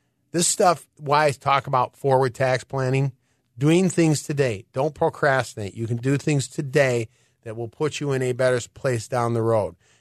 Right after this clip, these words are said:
You can do things today that hopefully will be impactful today. Like I said, with the one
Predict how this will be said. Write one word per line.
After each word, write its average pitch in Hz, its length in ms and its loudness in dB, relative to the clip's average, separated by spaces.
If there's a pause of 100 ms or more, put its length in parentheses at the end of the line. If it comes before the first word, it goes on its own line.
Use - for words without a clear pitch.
You 104 120 -12
can 104 100 -4
do 135 180 2
things 143 260 2
today 139 300 2
that 131 120 -2
hopefully 131 340 0
will 123 60 0
be 127 120 -2
impactful 131 800 -2
today. 117 380 -2
Like 110 220 -2
I 123 80 -2
said, 127 300 -2
with 104 120 -8
the 117 60 -10
one 117 300 -2